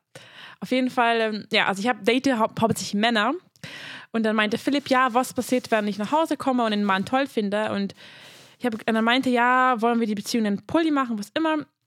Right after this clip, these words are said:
Und für mich, der Gedanke, ich hab gesagt, ganz ehrlich, Philipp, ich hab keine Zeit. Du hast, du bist wie ein Baby. Ich brauch jeden Tag so viele Stunden für dich. Wie sollte ich zwei Leuten glücklich machen?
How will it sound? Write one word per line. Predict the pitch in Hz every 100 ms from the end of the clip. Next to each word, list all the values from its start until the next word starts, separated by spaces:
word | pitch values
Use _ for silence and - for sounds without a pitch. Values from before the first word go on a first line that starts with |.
| _ - - _ 233
Und | 233 - -
für | 233
mich, | 240 403 539 - - - - _ _ _ _
der | 214 233
Gedanke, | 254 214 254 427 - 240
ich | 208
hab | 254
gesagt, | 240 240 220
ganz | 254 -
ehrlich, | 277 247 -
Philipp, | 240 262
ich | - 269
hab | 269
keine | - 208 190
Zeit. | - 349 320 -
Du | 262 254
hast, | 294 302 -
du | - 302
bist | 311 311 - -
wie | 233 247 294
ein | 262 240 196
Baby. | 269 254 196 233 233
Ich | -
brauch | 233 233 226
jeden | 202 254 320 349
Tag | - 311 285
so | - 339
viele | - 311
Stunden | - 320 302
für | - 196
dich. | 226 -
Wie | 226 254 320
sollte | 330 339 294
ich | 269 -
zwei | - 330 370 427 359
Leuten | 294 302 285 226
glücklich | 247 - 202
machen? | 190 185 185 185